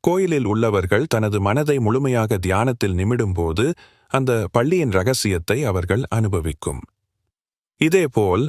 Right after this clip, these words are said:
சிலர் கோயிலின் உட்புறத்தில் சில ஆபத்தான உரைகள் அல்லது கடினமான சின்னங்களை கண்டுள்ளனர். இது அந்த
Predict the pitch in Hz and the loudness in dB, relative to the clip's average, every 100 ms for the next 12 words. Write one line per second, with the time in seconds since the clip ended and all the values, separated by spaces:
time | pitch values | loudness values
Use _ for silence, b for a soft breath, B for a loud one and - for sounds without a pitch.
0 | - - 139 127 135 151 _ - 147 143 | -4 -2 2 2 0 -2 _ -2 0 2
1 | 131 113 82 - 139 113 87 95 139 113 | 0 0 -2 -2 0 0 0 -2 0 0
2 | 104 98 98 131 143 127 110 98 80 95 | 0 0 0 0 0 0 0 -2 0 -2
3 | 87 101 147 - 98 98 87 92 135 - | 0 0 0 -4 -4 -2 -2 -2 -4 -2
4 | 190 139 147 120 101 95 90 123 139 117 | 0 0 0 0 0 -2 -2 -2 0 0
5 | 90 82 - 113 98 85 76 71 62 - | 0 -2 -2 -2 0 -2 -4 -8 -10 -14
6 | _ _ _ _ 151 131 127 113 113 | _ _ _ _ -2 0 0 0 0